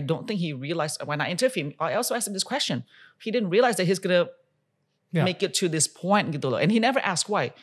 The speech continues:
Speaker 1: Intinya adalah he knows when his God gives him more,
Speaker 2: Hmm.
Speaker 1: he has to give back more. Intinya gitu aja.
Speaker 2: Gila sih. Itu satu, by the way, kalau misalnya kalian belum nonton interviewnya Grace sama,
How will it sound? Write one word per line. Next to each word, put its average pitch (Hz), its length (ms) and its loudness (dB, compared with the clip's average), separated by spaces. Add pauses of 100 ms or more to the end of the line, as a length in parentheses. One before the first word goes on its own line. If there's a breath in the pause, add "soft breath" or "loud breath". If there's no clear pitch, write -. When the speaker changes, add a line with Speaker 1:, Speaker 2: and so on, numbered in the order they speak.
(180 soft breath)
Speaker 1:
Intinya 208 320 0
adalah 208 160 2
he 185 80 -2
knows 214 240 0
when 175 80 2
his 185 160 -2 (100)
God 180 220 2
gives 180 240 -4
him 143 80 -2
more, 139 320 -2 (160)
Speaker 2:
Hmm. 160 240 6
Speaker 1:
he 226 100 4
has 220 140 4
to 165 80 -2
give 156 160 2
back 147 160 0
more. 120 320 -2
Intinya 170 320 -4
gitu 147 160 -8
aja. 113 320 -6 (260)
Speaker 2:
Gila 127 300 -6
sih. 131 160 -6 (380 loud breath)
Itu 175 220 4
satu, 175 520 2
by 165 160 8
the 156 80 10
way, 175 80 8
kalau 180 160 6
misalnya 147 260 6
kalian 147 180 6
belum 143 160 6
nonton 131 460 0
interviewnya 143 640 2
Grace 135 300 2
sama, 131 220 4